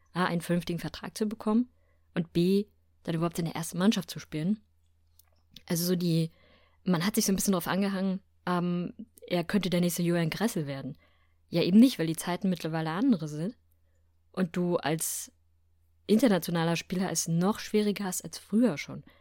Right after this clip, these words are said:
Früher hast du ja auch schon immer die Probleme gehabt mit, äh, die M-L-S-Teams brauchen einen International, äh, International Slot für dich. Das ist ja immer noch da und zudem ist ja noch da, da, dass zu viel Konkurrenz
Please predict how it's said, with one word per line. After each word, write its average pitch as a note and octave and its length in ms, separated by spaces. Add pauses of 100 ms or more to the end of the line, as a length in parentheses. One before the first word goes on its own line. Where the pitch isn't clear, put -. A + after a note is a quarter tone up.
(160)
Früher A3+ 240
hast E3 160
du D3+ 40
ja C#3 100
auch G3 40
schon G3 120
immer D3+ 120
die D3+ 80
Probleme D#3+ 380
gehabt D3 180 (260)
mit, - 340
äh, C#3+ 140
die D#3 120
M-L-S-Teams D#3+ 500
brauchen D#3 240
einen D3 120
International, F3+ 680 (380)
äh, F3 80
International F3 460
Slot F#3 260
für F3+ 120
dich. E3+ 300 (840)
Das G3 180
ist - 80
ja E3+ 80
immer G#3 160
noch A3 160
da G3+ 220
und - 440
zudem G#3+ 320
ist F3 100
ja F#3+ 60
noch F#3 140
da, F3 320
da, E3+ 240
dass E3+ 240
zu - 140
viel - 160
Konkurrenz E3+ 720